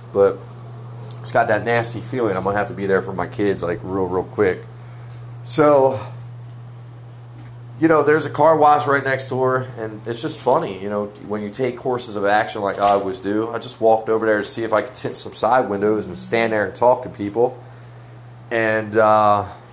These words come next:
<laughs> you know, it ended up turning into a five car wash deal where they need all the flat glass done. So I sent them a bid, and we'll see if I get that. If I do, it's about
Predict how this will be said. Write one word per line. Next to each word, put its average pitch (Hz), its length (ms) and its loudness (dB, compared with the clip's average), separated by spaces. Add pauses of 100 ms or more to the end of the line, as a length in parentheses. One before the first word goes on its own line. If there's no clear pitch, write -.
(580)
<laughs> - 920 -10
you 214 100 6
know, 165 240 6
it 147 140 4
ended 160 260 4
up - 680 0
turning 143 380 2
into 143 300 2
a 117 100 6
five 139 420 2
car 131 220 4
wash 123 300 4
deal 135 320 0
where 107 240 2
they 110 160 0
need 113 200 -6
all 117 320 4
the 107 100 -2
flat 127 380 0
glass 101 360 2
done. 104 260 -2
So - 140 0
I 101 80 2
sent 117 260 -2
them 107 140 -2
a 92 40 -2
bid, 107 320 -2
and 95 140 -12
we'll 98 120 -6
see - 180 -6
if 95 100 -4
I 95 120 2
get 90 260 -4
that. 104 240 2
If 98 100 -6
I 95 100 -2
do, 101 240 -4
it's 98 140 -4
about 92 440 0